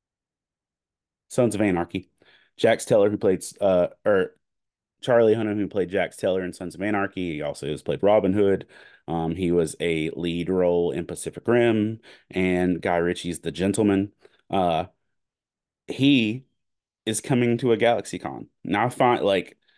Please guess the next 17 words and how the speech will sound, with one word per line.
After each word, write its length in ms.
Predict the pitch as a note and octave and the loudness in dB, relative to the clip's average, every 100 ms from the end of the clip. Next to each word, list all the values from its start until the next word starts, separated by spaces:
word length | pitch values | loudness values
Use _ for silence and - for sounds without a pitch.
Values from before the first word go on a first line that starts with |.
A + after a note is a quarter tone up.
| _ _ - | _ _ 0
I, 240 | D#3 F3+ | 2 2
I'm 400 | - D3 D#3+ C#3 A#2+ | 2 2 4 2 2
always 440 | B2 B2 A2+ G2 | 2 2 2 0
surprised 720 | - - G#2 F#2+ F2 F2+ E2+ - | -4 -6 0 2 2 0 -6 -6
at 280 | F2 E2 D#3 | -4 -4 -6
the 160 | F2 | -10
level 440 | F2+ F#2 E2+ F2 B1+ | -4 -4 -2 -4 -4
of 200 | D#2+ - | -6 -6
celebrities 640 | - D#2+ D#2 D2+ D#2 - | -4 -2 -4 -6 -10 -6
that 200 | F2 - | -4 -2
they 180 | F2 E2+ | -2 -2
got 260 | E2 - | -2 -4
popping 280 | - D#2 E2+ | -4 -4 -4
up 160 | D#2+ - | -8 -6
to 60 | |
these 220 | D#2+ D#2 - | -6 -4 -4
shows. 540 | F2 E2+ - - - | 0 0 0 -6 -12